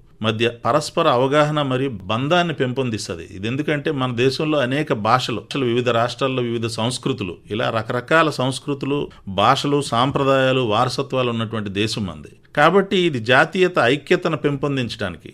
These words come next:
అంటే ఈ జాతీయ ఐక్యతను పెంపొందించడానికి ఎంతో ఉపయోగపడుతుంది. విభిన్న సంస్కృతులన్నింటినీ కూడా అభినందించడానికి, ప్రజల్ని ప్రోత్సహిస్తదన్నమాట. దానికోసమని ఈ పర్టికులర్ కార్యక్రమం ద్వారా వివిధ రాష్ట్రాల సంస్కృతుల్ని, భాషల్ని, సాంప్రదాయాల్ని, వారసత్వాల్ని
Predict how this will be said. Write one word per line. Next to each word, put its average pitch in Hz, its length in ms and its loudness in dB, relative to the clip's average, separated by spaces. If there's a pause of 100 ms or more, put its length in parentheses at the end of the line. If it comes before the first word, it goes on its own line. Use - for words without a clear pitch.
అంటే 175 200 -6
ఈ 139 300 -4
జాతీయ 131 420 2
ఐక్యతను 135 500 2
పెంపొందించడానికి 131 800 -4
ఎంతో 143 260 -2
ఉపయోగపడుతుంది. 107 800 -4
విభిన్న 123 300 -2
సంస్కృతులన్నింటినీ 123 1000 -4
కూడా 131 260 -2 (360)
అభినందించడానికి, 151 920 0
ప్రజల్ని 135 600 -2 (180)
ప్రోత్సహిస్తదన్నమాట. 113 1200 -2
దానికోసమని 147 760 2 (140)
ఈ 160 380 -4
పర్టికులర్ 170 440 0
కార్యక్రమం 156 580 0
ద్వారా 147 220 2
వివిధ 139 300 0
రాష్ట్రాల 131 460 0
సంస్కృతుల్ని, 147 800 -4
భాషల్ని, 131 640 -2
సాంప్రదాయాల్ని, 143 840 2
వారసత్వాల్ని 139 880 -2